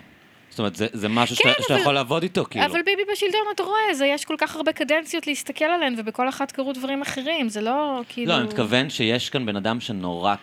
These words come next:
Speaker 1: קל להאשים אותו במצב הכלכלי וביוקר המחיה,
Speaker 2: בסוף
Speaker 1: כאילו.
Speaker 2: שהיו שרים וחברי כנסת שהחליטו שהם עובדים בזה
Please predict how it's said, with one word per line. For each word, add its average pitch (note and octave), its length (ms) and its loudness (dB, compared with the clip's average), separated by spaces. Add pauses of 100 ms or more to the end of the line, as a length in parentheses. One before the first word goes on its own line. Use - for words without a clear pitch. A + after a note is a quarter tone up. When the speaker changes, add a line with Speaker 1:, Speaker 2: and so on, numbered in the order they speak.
Speaker 1:
קל G2 180 2
להאשים G2 460 0
אותו F2 480 -2 (120)
במצב F2 500 -2
הכלכלי F#2+ 600 -2
וביוקר F2+ 600 -2
המחיה, A#2 440 -2
Speaker 2:
בסוף A3 180 0
Speaker 1:
כאילו. D#4 120 4
Speaker 2:
שהיו C#4 260 0
שרים B3 340 -2
וחברי G#3 260 -4
כנסת A3 300 -4
שהחליטו A3 420 -2
שהם F#3+ 180 -2
עובדים F#3 400 -2
בזה D4 160 0